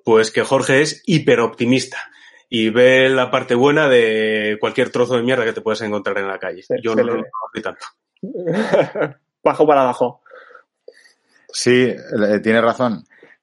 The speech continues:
Speaker 3: Eh, soy optimista y soy muy lanzado también.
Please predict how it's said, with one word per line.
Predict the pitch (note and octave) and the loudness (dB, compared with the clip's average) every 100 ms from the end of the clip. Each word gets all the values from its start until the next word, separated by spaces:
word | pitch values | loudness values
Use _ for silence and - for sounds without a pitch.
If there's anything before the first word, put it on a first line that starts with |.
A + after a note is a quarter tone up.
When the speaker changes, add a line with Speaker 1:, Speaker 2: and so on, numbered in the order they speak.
| _ | _
Speaker 3:
Eh, | - G#2+ | -4 -4
soy | G2+ B2 | 0 0
optimista | A#2+ C3+ C#3 D#3 C#3+ | 2 -2 2 2 2
y | B2 A2+ | 2 0
soy | A#2+ B2 B2 A#2+ | 2 2 2 0
muy | A#2+ B2 | 2 2
lanzado | A#2+ G#2+ A2 - _ _ _ | 0 0 -2 -4 _ _ _
también. | F#2+ G2 E2 | -6 -6 -6